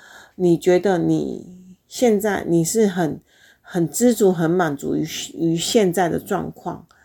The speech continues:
那你可能就不会产生其他嫉妒嘛。一个人在，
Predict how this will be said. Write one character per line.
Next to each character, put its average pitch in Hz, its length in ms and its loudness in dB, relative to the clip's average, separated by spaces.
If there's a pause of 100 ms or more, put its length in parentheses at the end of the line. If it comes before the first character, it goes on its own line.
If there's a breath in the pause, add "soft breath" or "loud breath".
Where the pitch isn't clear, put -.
(100 soft breath)
那 226 160 -4
你 165 160 0
可 156 200 -6
能 160 80 -6
就 190 120 -2
不 - 120 -8
会 175 80 2
产 160 220 -10
生 160 160 -10
其 160 160 -10
他 156 220 -10
嫉 - 260 -10
妒 - 140 -8
嘛。 - 220 -18 (320 loud breath)
一 226 100 -2
个 240 160 6
人 175 200 -2
在， 180 380 -4